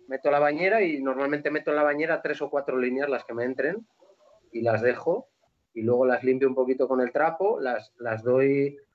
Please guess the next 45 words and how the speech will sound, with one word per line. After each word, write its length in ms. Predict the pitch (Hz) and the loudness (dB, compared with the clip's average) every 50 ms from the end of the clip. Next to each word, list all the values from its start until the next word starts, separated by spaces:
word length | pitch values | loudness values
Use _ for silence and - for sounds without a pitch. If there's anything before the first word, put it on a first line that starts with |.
| _ _ _ _ | _ _ _ _
la 100 | 123 120 | -2 0
grasilla 460 | 120 127 127 120 - 143 131 139 135 131 | 0 0 0 0 0 0 0 0 0 0
pertinente 640 | 143 123 120 - 127 127 156 175 180 170 156 127 | 0 -2 -2 -2 -2 0 0 0 -2 -2 -4 -4
o 60 | 117 117 | -4 -4
el 100 | 120 117 | -6 -6
producto 480 | 113 120 120 123 135 135 135 - 139 | -6 -4 -2 -2 -2 -2 -2 -4 -2
pertinente 480 | 127 135 123 - 131 135 156 165 147 123 | -2 -2 -2 -2 -2 -2 -2 -4 -4 -6
para 200 | - 123 120 110 | -6 -6 -6 -6
que 100 | 113 110 | -6 -8
se 120 | 113 123 | -10 -8
nutran, 520 | 113 127 147 143 156 160 180 214 240 269 - _ _ _ _ _ _ _ _ | -4 -4 -4 0 0 0 0 0 -2 -8 -14 _ _ _ _ _ _ _ _
y 120 | - 139 127 | -8 -4 0
las 160 | 127 117 117 | 0 0 0
dejo 440 | 135 135 113 - 147 147 147 147 147 | -2 -4 -4 -2 0 2 2 2 2
metidas 420 | 135 135 131 - 143 147 147 135 147 | 0 -2 -2 0 0 0 0 0 -4
otra 220 | 147 - 139 135 | -6 -2 -2 0
vez 100 | 143 147 | 0 0
en 60 | 151 143 | -2 -2
el 40 | |
carrete. 440 | 143 135 127 135 131 - - 107 - _ _ _ _ _ _ - | -2 0 0 0 -2 -4 -10 -20 -20 _ _ _ _ _ _ -12
En 140 | 139 135 131 | -8 -8 -6
el 80 | 127 | -4
caso 240 | - 160 160 - 196 | -4 -4 0 2 2
de 80 | 185 185 | 4 4
las 160 | 180 170 147 | 4 2 2
de 100 | 160 160 | 2 2
río, 360 | 156 160 180 175 165 170 - - _ | 2 2 2 0 0 -2 -6 -8 _
las 180 | 139 135 131 127 | -8 -8 -4 -2
de 80 | 135 | 0
lago 240 | 135 151 190 - 214 | 2 2 2 2 2
las 160 | 190 165 139 | 2 0 0
dejo 220 | 131 165 - - 156 | -2 -4 -6 -4 -6
en 60 | 139 | -6
el 60 | 120 | -6
carrete, 360 | 113 123 117 120 120 - - | -6 -8 -8 -8 -8 -10 -8
y 20 | 120 | -4
las 160 | 120 117 117 | -2 -2 0
de 120 | 117 127 120 | 0 0 0
río 380 | 127 147 160 175 190 196 - - _ _ _ _ _ _ _ _ _ _ _ | 2 0 0 0 0 -2 -4 -10 _ _ _ _ _ _ _ _ _ _ _
las 220 | - 143 131 127 - | -4 -2 -2 -2 -2
meto 240 | 143 156 156 - 185 | -4 -4 -2 0 -2
en 80 | 165 | 0
unos 520 | 165 165 165 165 165 156 156 - - _ _ _ _ | 0 -2 -4 -4 -6 -8 -10 -14 -20 _ _ _ _
tambores 640 | - 139 135 139 143 160 170 165 156 151 147 151 151 | -2 -2 0 2 2 4 4 4 2 2 0 -2 -6
que, 460 | - 147 139 143 143 147 143 151 170 | -6 -4 -2 -2 -2 -2 -2 -4 -6